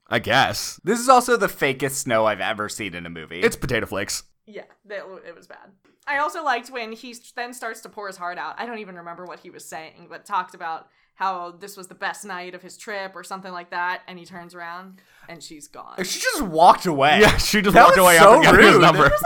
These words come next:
Speaker 3: like, mid-sentence, yeah.
Speaker 2: Yeah, 'cause he was looking at his phone, putting in her number, saving the contact, and then he looks up and she's just gone.
Speaker 1: She went back to read her book.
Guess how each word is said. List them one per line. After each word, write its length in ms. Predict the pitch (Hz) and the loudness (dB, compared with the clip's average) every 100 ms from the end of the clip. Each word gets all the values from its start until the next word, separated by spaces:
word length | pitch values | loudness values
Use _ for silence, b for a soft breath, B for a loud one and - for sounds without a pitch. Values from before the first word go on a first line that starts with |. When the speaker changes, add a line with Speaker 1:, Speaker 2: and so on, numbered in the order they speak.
| 679 | 0
Speaker 3:
like, 100 | 262 | 0
mid-sentence, 800 | 240 285 - 190 240 214 147 - | -10 -10 -10 -12 -12 -14 -16 -14
yeah. 160 | 202 233 | -8 0
Speaker 2:
Yeah, 420 | 339 370 156 131 131 | 4 6 4 0 -6
'cause 160 | 262 277 | -10 -8
he 100 | 285 | -6
was 160 | 269 | -8
looking 320 | 247 247 262 240 | -6 -8 -4 -4
at 80 | |
his 140 | 233 247 | -4 -2
phone, 480 | 214 180 185 196 - | 2 4 4 0 -10
putting 300 | 175 196 202 | -6 -2 -2
in 100 | 208 | -2
her 120 | 208 202 | -2 0
number, 560 | 165 160 190 196 190 180 | 2 2 0 -2 -4 -8
saving 460 | 175 196 175 185 | -8 -4 -4 -4
the 80 | 190 | -6
contact, 520 | 185 175 160 208 190 | 0 0 2 0 -2
and 160 | 175 175 | -4 -2
then 140 | 202 | 0
he 80 | 202 | 0
looks 260 | 190 208 214 | -4 -2 0
up 140 | 208 | 0
and 80 | 165 | -2
she's 160 | - 294 | -12 -8
just 220 | 427 - _ _ _ | -6 -8 _ _ _
gone. 720 | - - 170 104 92 123 139 - | -2 4 6 4 -2 -10 -12 -6
Speaker 1:
She 140 | - | 0
went 140 | 226 | 2
back 140 | 220 220 | 4 2
to 80 | 233 | 0
read 120 | 233 | -2
her 80 | 240 | 2
book. 320 | 311 180 | 2 0